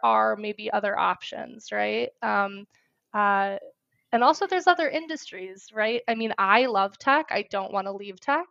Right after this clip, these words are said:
Um, but I also think that, um, you know, we, there's, there's other industries that are, that are doing fine. Um, I do some freelancing for a construction company. They're flourishing, right? So, uh, so yeah, I think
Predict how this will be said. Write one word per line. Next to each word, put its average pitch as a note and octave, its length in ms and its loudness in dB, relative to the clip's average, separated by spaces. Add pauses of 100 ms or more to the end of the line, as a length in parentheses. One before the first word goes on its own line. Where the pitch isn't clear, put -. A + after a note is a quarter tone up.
(180)
Um, G3 400 0
but G3+ 120 4
I F#3+ 120 4
also F#3+ 240 -4
think G3+ 300 -8
that, F#3+ 240 2 (480)
um, G3+ 480 2 (380)
you F#4 100 -8
know, C4+ 420 2
we, C4 340 -2 (160)
there's, D4 280 0
there's D#4 200 0
other D#4+ 220 2
industries A#3+ 580 -6
that A3 140 -2
are, G#3+ 160 -2
that A3 140 -2
are A3+ 100 -2
doing A#3+ 340 -2
fine. G#3+ 540 4
Um, G3 220 2
I A3 80 -2
do B3 140 -4
some A#3+ 200 -12
freelancing A#3 500 -4
for G#3+ 100 -6
a G#3 40 -12
construction G#3 640 -6
company. C4+ 540 -4 (380)
They're C4 140 6
flourishing, B3+ 800 0
right? C4 400 0
So, B3 380 2
uh, A#3 420 4
so - 160 -8
yeah, C4+ 380 4
I G#3+ 80 0
think A#3+ 240 -10